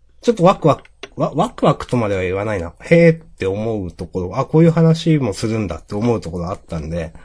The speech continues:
なんか別に、ん？ダメとかでは全然ないんですけど、もっと別の形で読みたいなと思いまし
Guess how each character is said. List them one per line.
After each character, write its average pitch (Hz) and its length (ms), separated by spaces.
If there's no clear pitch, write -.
な 185 80
ん 175 60
か 87 340
別 139 320
に、 156 260
ん？ - 1080
ダ 165 120
メ 202 140
と 165 140
か 123 140
で 113 60
は 95 140
全 107 240
然 107 220
な 113 120
い 113 80
ん 95 140
で 87 140
す - 100
け 87 120
ど、 85 300
も 156 100
っ - 20
と 113 100
別 117 240
の 123 80
形 - 380
で 110 80
読 101 120
み 110 120
た 110 100
い 104 60
な 127 140
と - 100
思 80 160
い 67 40
ま 82 160
し - 200